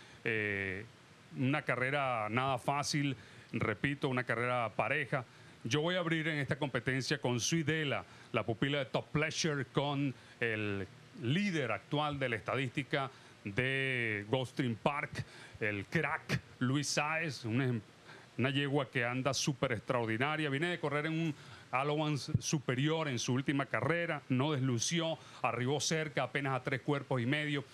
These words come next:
En este tiro de mil quinientos metros va a ser muy difícil que se la ganen. Suis-, Suidela, no se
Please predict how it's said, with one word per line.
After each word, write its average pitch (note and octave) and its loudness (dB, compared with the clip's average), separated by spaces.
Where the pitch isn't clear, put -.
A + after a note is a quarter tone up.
En B2+ 2
este C#3+ 0
tiro D#3 2
de A#2 2
mil C#3+ 0
quinientos C3+ 0
metros C3 0
va B2 4
a B2 -2
ser C3 2
muy C#3+ 2
difícil C3+ 0
que C3+ -2
se A#2 0
la A2+ 0
ganen. D3+ -2
Suis-, - 0
Suidela, F3+ 0
no C#3 2
se F3 0